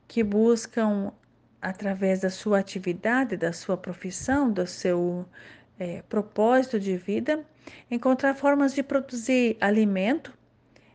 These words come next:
e fibra com mais, é, sustentabilidade, com mais amorosidade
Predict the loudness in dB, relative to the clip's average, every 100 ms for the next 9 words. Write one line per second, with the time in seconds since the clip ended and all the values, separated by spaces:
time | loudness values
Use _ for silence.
0 | -8 -8 0 2 6 4 2 -6 _ _
1 | _ _ _ _ _ _ _ -2 0 2
2 | 2 0 2 2 2 0 -4 -10 -12 -16
3 | _ _ _ _ -8 -4 -2 -2 -2 -4
4 | -6 -8 -8 -12 -16 _ _ _ _ _
5 | _ _ _ _ _ _ _ _ _ _
6 | _ _ _ _ _ _ _ _ _ _
7 | _ -20 -2 0 0 0 0 0 -2 -2
8 | -2 0 2 4 2 0 -2 -2 -2 -4
9 | -4 -2 -2 -2 -2 -2 -2 -4 -6 -8
10 | -16 -18 -20 _ _ -6 0 2 2 0
11 | -2 -2 2 2 4 0 -2 -4 -4